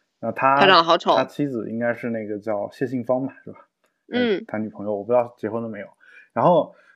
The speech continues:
Speaker 1: 呃，然后看，看这个林丹的羽毛球比赛，<laughs> 看的时候突然啪把桌子一拍，说：“谢杏芳，你何德何能？” <laughs> 就，就会有，有这样的一些人，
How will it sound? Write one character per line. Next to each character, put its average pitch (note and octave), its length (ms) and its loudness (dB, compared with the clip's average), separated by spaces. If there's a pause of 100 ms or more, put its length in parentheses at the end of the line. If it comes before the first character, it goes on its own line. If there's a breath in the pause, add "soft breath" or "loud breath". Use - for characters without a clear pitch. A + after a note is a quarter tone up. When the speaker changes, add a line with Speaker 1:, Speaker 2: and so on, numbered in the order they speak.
(100)
Speaker 1:
呃， A2 500 6
然 A#2+ 220 0
后 D3 320 6 (460)
看， A#2+ 420 -2
看 B2+ 260 -2
这 A#2+ 100 -4
个 A2 140 -6
林 G#2+ 160 -12
丹 B2 140 -4
的 B2 100 -2
羽 G#2+ 60 -4
毛 A2+ 160 -6
球 A#2 100 -4
比 A2 120 -12
赛， A2+ 120 -6 (720 soft breath)
<laughs> - 720 -20
看 F#3+ 220 8
的 C3+ 80 4
时 B2+ 100 4
候 C3+ 160 6
突 - 220 -4
然 C#3 240 6
啪 F#3+ 320 8
把 B2 120 6
桌 D#3 200 6
子 D3+ 120 0
一 C#3+ 80 -6
拍， - 260 2
说 D3+ 120 0
：“谢 G#3+ 220 6
杏 F#3+ 200 2
芳， G3 220 4
你 C3 80 0
何 F#3 240 6
德 F#3+ 160 12
何 E3 200 2
能？” C3 120 -4 (460 soft breath)
<laughs> - 3000 0
就， D4 180 -2 (1080)
就 B3 140 2
会 B3+ 180 2
有， C3 120 6
有 C#3 300 4
这 - 220 6
样 G3+ 140 6
的 C#3+ 100 2
一 C3 60 0
些 C3+ 140 0
人， A#2+ 180 -4